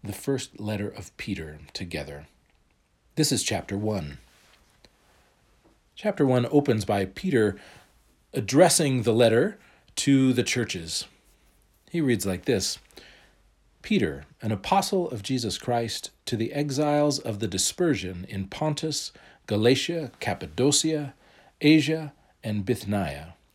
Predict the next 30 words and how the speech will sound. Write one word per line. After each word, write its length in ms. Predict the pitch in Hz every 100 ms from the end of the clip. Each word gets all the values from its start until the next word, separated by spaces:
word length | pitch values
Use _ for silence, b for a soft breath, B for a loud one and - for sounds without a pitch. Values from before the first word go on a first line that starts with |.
| _ _ _
who 140 | 131 120
have 120 | 98
been 200 | 107 98
chosen 540 | - 170 156 160 151 -
and 220 | 107 101
destined 500 | 143 - - 147 131
by 160 | 104 95
God 300 | 131 131 117
the 80 |
Father 480 | - 123 113 104 95 B B B B
and 180 | 104 98
sanctified 680 | - 143 135 120 - 113 95
by 160 | 98 87
the 80 |
Spirit 520 | 82 - 156 101 78 - b b b -
to 100 | 110
be 160 | 110
obedient 560 | 104 117 156 147 139 -
to 100 | 104
Jesus 380 | 95 101 92 -
Christ 520 | - 127 113 - - b b b b
and 160 | 104 95
to 80 | 98
be 100 | 101
sprinkled 540 | - - 147 95 85
with 160 | 92 95
his 120 | 82
blood. 440 | 104 90 80 73 b b b b b _ -
May 160 | 98
grace 540 | 87 113 123 117 -